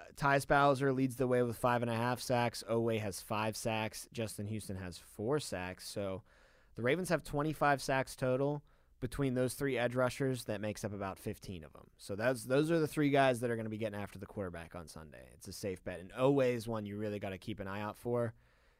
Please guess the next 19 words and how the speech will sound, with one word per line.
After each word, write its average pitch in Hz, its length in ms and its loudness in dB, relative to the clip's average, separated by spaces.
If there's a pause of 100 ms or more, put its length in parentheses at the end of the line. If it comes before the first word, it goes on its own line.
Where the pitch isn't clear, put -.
And 113 80 -10
Tyus, 175 360 0
Tyus 165 320 2
Bowser 151 340 2
as 123 120 0
well. 123 280 0
You 90 80 -6
know, 98 80 -4
Williamson 120 420 -2
and 120 100 -2
I 110 80 -2
did 107 160 -2
our 104 80 0
Advanced 104 360 -4
Scout 110 260 -2
podcast 95 560 -4
last 92 300 -6
night, 98 260 -4
and 92 220 -8